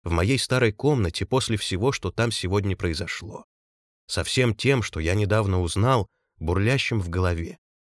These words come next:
в компании одного лишь старого дома, пощёлкивающего и поскрипывающего вокруг меня, и леса за ним, полного тьмы и призраков. Естественно, призраки тут были буквально повсюду.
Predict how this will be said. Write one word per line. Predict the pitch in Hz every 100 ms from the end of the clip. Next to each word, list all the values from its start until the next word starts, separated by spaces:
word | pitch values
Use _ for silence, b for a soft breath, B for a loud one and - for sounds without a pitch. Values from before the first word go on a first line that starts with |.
| _
в | -
компании | 104 98 151 156 139
одного | 127 113 113 135
лишь | 143 120
старого | - 139 131 110
дома, | 90 127 113 76 - _ _ -
пощёлкивающего | - - 147 143 117 117 - 107 104 b b
и | 107
поскрипывающего | 104 - 113 143 120 120 - 107
вокруг | 101 95 101 -
меня, | 87 90 131 123 _
и | 117 113
леса | 135 156 147
за | 143
ним, | 135 139 131 _ _
полного | 113 139 127 117
тьмы | - 90 98
и | -
призраков. | 104 87 85 - - - - - _ _ _ _
Естественно, | - 104 113 - 170 - 90 82
призраки | - 170 151 147 143
тут | 123
были | 85 104 135
буквально | 113 107 92 90 92
повсюду. | 87 80 - 92 - -